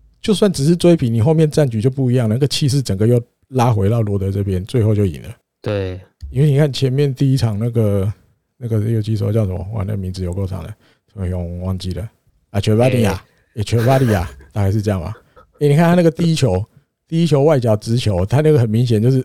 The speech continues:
Speaker 1: 哦，timing 完全合不上。
Speaker 2: Echevarria 哦。
Speaker 1: Echevarria，对，对，对，对，大概是这样发音。啊，所以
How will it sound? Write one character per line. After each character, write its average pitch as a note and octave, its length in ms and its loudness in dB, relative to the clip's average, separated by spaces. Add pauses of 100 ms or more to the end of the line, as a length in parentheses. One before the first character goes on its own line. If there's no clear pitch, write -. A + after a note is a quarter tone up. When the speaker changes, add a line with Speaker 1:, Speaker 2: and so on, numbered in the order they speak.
Speaker 1:
哦， - 100 -10 (480)
timing C#3 360 2
完 A2+ 140 2
全 A2+ 140 2
合 G2+ 200 0
不 G#2+ 80 0
上。 G2+ 240 0 (420)
Speaker 2:
Echevarria B2 680 -4
哦。 - 160 -20 (260)
Speaker 1:
Echevarria， G#2+ 680 -2
对， G2+ 120 -2
对， G2 80 0
对， G2 120 0
对， F#2+ 180 -2
大 F#2+ 120 -4
概 F#2 60 -4
是 F#2+ 80 -6
这 F#2 80 -8
样 F#2 100 -6
发 F2+ 200 -8
音。 F2 180 -10 (360)
啊， A#2+ 100 -2
所 C#3+ 160 2
以 A#2 160 0